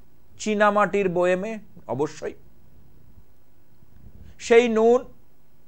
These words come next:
রান্নাঘরে সবসময় ভরাট রাখবে, খালি, কারণ সংসারে একটা লক্ষ্মী অলক্ষ্মী বলে আমাদের একটা ব্যাপার রয়েছে। কারণ আমরা, আমাদের সংসারটা হচ্ছে মন্দির,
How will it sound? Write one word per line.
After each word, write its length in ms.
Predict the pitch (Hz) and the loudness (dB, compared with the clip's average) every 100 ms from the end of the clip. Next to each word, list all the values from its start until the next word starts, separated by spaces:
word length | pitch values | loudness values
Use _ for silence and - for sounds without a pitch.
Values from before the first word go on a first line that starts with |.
| - | 2
রান্নাঘরে 520 | 147 170 180 185 180 | 4 4 4 4 2
সবসময় 480 | - 151 - 180 180 | -2 -6 -4 -4 -2
ভরাট 600 | 120 - 131 156 170 170 | -4 0 2 4 2 0
রাখবে, 240 | 151 139 | -2 -2
খালি, 300 | 175 151 147 | -6 -4 -4
কারণ 260 | 151 151 147 | -2 -4 -4
সংসারে 580 | 143 143 160 - 175 180 185 - - - | -10 -12 -12 -8 -6 -4 -6 -10 -18 -12
একটা 220 | 139 196 | -2 2
লক্ষ্মী 600 | 170 143 185 190 - - 226 | 4 4 2 0 -10 -2 0
অলক্ষ্মী 600 | - 165 180 185 - 226 | 4 4 4 0 -4 -2
বলে 240 | 180 202 196 | 0 4 4
আমাদের 320 | 170 170 196 | 2 0 0
একটা 200 | 196 214 | 0 0
ব্যাপার 520 | 165 151 143 165 156 | 0 -2 0 2 0
রয়েছে। 400 | 131 117 101 - 76 - - - - - - - | 0 -4 -6 -12 -18 -18 -20 -20 -18 -18 -18 -10
কারণ 180 | - 190 196 | -2 -2 0
আমরা, 360 | 170 185 196 226 | -2 -2 0 2
আমাদের 360 | 208 196 196 208 | 2 2 2 2
সংসারটা 680 | - 170 175 - 208 - 208 | 0 -4 -4 -2 -4 2 4
হচ্ছে 240 | 202 202 208 | 4 0 -2
মন্দির, 520 | 156 147 143 151 | 0 -4 -2 -2